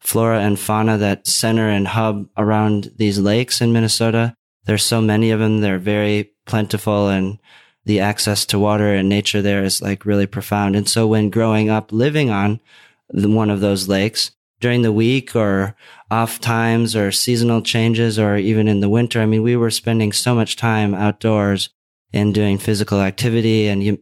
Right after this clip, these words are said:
mentioned cross-country skiing and running and swimming and sailing and all of these things. I was like a fish. And so, you know, really it started with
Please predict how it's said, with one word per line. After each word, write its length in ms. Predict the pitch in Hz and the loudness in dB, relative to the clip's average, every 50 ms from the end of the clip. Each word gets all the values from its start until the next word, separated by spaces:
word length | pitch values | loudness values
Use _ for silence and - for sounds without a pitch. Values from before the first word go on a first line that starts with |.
| _ | _
mentioned 400 | - 104 101 98 - 98 98 95 | -2 -2 0 0 0 -2 -2 -2
cross-country 520 | - 110 104 98 - - 92 - - 98 95 | -2 -2 -2 -2 -2 -4 -6 -4 -4 -4 -4
skiing 480 | - - - 113 110 110 110 107 104 | -4 -2 -2 0 2 2 2 2 0
and 200 | 98 92 90 95 - - | -2 -2 -4 -8 -8 -4
running 440 | 110 143 160 156 143 131 123 113 101 | -2 0 0 0 0 0 0 0 0
and 240 | 98 92 90 - - _ _ _ _ _ _ _ _ | -2 -4 -6 -8 -12 _ _ _ _ _ _ _ _
swimming 640 | - - - 165 175 170 160 143 120 113 107 104 101 | -6 -4 -2 0 0 2 2 2 2 0 0 2 2
and 400 | 101 101 101 101 98 98 107 - | 2 2 0 0 -2 -4 -8 -8
sailing 760 | - - - - 160 170 160 147 127 113 104 101 95 95 95 | -6 -4 -2 0 0 0 2 2 2 0 0 0 0 0 0
and 320 | 98 98 98 98 101 98 - _ _ _ _ _ _ _ _ _ - | 0 0 -2 -2 -4 -6 -8 _ _ _ _ _ _ _ _ _ -4
all 180 | - 123 135 135 | -2 0 0 0
of 140 | 123 113 | 0 0
these 220 | 113 117 113 - - | 0 0 0 0 0
things. 220 | 123 117 110 95 | 0 0 0 0
I 80 | 101 101 | 2 2
was 200 | 104 104 95 107 | 2 2 2 0
like 180 | 107 98 - | -2 -2 -2
a 40 | 107 101 | -4 -6
fish. 520 | - - 127 117 98 - - - - - _ _ _ _ _ _ _ | -4 -2 -2 -2 0 -2 -2 -4 -6 -10 _ _ _ _ _ _ _
And 180 | - 113 113 110 | -2 -2 0 0
so, 480 | - 123 120 120 117 113 110 110 120 - _ _ _ _ _ _ _ _ _ _ _ | 0 0 0 2 2 2 2 0 -2 -4 _ _ _ _ _ _ _ _ _ _ _
you 140 | - 123 127 | -2 0 0
know, 160 | 127 123 117 | 2 2 2
really 400 | 117 120 131 135 135 135 131 131 | 2 2 2 2 2 2 2 2
it 140 | 123 117 - | 0 0 -2
started 360 | - - 123 120 120 120 117 | -2 -2 0 0 2 2 2
with 340 | 120 120 117 113 113 - | 2 2 2 0 -2 -6